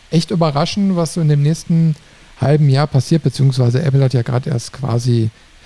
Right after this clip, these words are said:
angekündigt und dann wird's jetzt noch bis zum Anfang des kommenden Jahres dauern, bis da Geräte verfügbar sein werden. So, heute habe ich wohl noch gelesen, dass, ähm,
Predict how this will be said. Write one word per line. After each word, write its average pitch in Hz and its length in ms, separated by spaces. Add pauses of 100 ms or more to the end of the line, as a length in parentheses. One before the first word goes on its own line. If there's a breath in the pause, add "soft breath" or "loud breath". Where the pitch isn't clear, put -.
(180 loud breath)
angekündigt 160 960
und 123 280
dann 120 240
wird's 131 200
jetzt 131 240
noch 123 120
bis - 280
zum - 140
Anfang 131 420
des - 360
kommenden 123 340
Jahres 110 320
dauern, 139 300
bis 127 180
da 143 120
Geräte 143 400
verfügbar 160 540
sein 147 300
werden. 139 320 (380 loud breath)
So, - 120
heute 143 160
habe 156 120
ich 127 100
wohl 156 100
noch 147 180
gelesen, 135 520 (560 loud breath)
dass, 127 540
ähm, 117 640